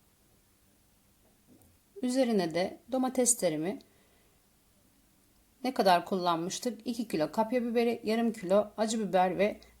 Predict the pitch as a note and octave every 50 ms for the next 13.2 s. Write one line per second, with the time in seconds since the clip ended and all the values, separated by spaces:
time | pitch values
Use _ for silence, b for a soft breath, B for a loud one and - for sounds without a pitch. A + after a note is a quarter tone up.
0 | - C#4+ D4 D4 D4 - - E3 F3+ G3+ G#3 G#3+ A3+ B3 A#3 G#3 G3 - E3+ G3+
1 | - - - - A3+ G#3+ G3+ F#3 E3 D3 D3 - - A#3 A#3 - - C4 B3 -
2 | - G#3+ F3+ E3 D#3 D3+ D#3 D3 - - G3 G#3+ - - _ - G#3 G#3+ A3 G#3+
3 | G3 G3+ F#3+ F3 E3 D#3 D3 F#3+ G#3 G3+ - - G3+ F#3+ F#3 E3+ E3+ E3 - -
4 | G3 G#3 - - C#4+ B3 G#3 F3 F3 G3 G3 - - A#3 A#3 A#3 - - G3 E3+
5 | E3+ - - - D#3 D#3 D#3 - - - A#3+ G#3+ G3 G3 A3+ - - - _ _
6 | _ _ _ _ b b b b b b b b b b b b C#4 B3 A3 G3+
7 | D#3+ D3 C#3+ D#3 D#3 - G#3 - - - G3+ G#3 G3+ F3 D3+ - - - - -
8 | - _ _ _ b b b b b b b b b b b b b b b -
9 | - C#4+ D4 C#4+ C4 A#3+ B3 G#3 F#3 F3 E3+ F3 F3+ F#3+ E3+ E3+ F3+ F#3+ - -
10 | _ _ _ _ _ _ _ _ _ - - D4+ D4 - - F3+ D#3 C#3+ G#2+ -
11 | - F#3+ A3+ A3+ - - - B3 G#3+ G3+ A#3 - - - A3+ G#3+ G#3 A3+ A3+ -
12 | B3 A#3 - A3 G#3 G3+ G3 - D#3+ D#3+ - - - G#3 F#3+ A3 G#3+ G3+ F#3+ F#3+
13 | G#3 A3 - -